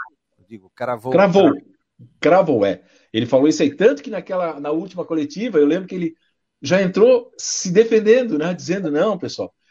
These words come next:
Speaker 2: nós temos que entender, não é promessa, nós temos que entender que eu trabalho com meta, se não tiver meta eu não trabalho", quer dizer, querendo se defender, né, de que aquilo ali que ele falou era uma questão interna, mas eu acho que o Júnior Rocha não fica e não é o todo culpado, né?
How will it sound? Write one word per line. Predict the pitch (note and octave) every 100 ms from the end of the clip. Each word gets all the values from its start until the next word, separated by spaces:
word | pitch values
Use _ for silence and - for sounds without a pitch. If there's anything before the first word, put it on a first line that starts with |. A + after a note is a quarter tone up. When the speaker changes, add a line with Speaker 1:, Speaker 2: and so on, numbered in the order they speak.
| _
Speaker 2:
nós | A2+
temos | - D3 -
que | E3+
entender, | E3+ E3+ D3+ F3+ D#3 - _ _ _
não | - A#2
é | C#3
promessa, | - C#3+ C#3 C#3 - - F2+ _ _ _
nós | G#2 -
temos | C#3
que | -
entender | C#3+ C3+ F3
que | F3+
eu |
trabalho | E3 C#3+ C#3+ F#3+
com | F#3+
meta, | G#3+ G#3+ F#3+ C#3
se | G#2+
não | D3+
tiver | D3 D#3
meta | D#3 D3+ E3+ F#3
eu |
não | F#3
trabalho", | F#3+ F#3 F#3+ F#3 C3
quer | A#2
dizer, | A2+
querendo | C3 B2 C#3+
se | D3 D#3
defender, | D#3 D#3+ E3 E3 F3 G3+ G3 _ - -
né, | C#3 C#3+ F#3
de | C#3+
que | - C#3
aquilo | C#3+ D#3
ali | C#3+
que | D3
ele | D3
falou | D3 D#3 D#3+ E3+
era | F#3 G3
uma | G3
questão | F#3 F3+ G3+
interna, | G3 F#3+ G3 C#3
mas | C#3 C#3 - _ _ _
eu | - A3
acho | A3
que | A3
o |
Júnior | F#3 F#3+
Rocha | F3 F3+ F3 F3+
não | D#3+ D#3
fica | - E3+ F3+ F#3 D#3+ C#3+ C3
e | C3 C3 C3+ B2+ B2 _ _ _ _ _ _ -
não | D3+
é | F3+
o | F3
todo | E3+ E3
culpado, | D#3+ D3 D#3 F3 F3+ E3+ F3
né? | C#3+ C#3+ F3+